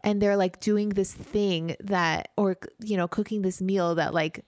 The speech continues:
came out of my soul, <laughs> you know? And then, like,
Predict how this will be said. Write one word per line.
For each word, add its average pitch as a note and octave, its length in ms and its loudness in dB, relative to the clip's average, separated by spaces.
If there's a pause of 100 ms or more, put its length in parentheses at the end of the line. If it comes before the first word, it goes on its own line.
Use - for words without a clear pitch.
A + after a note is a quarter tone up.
(120)
came F#3+ 320 0
out E3 240 2
of D#3+ 200 -4
my D#3+ 200 0
soul, B2 640 -2
<laughs> - 40 -20
you D4 140 2
know? C#4 340 2
And A#3 200 0
then, A3+ 120 0
like, G3+ 280 0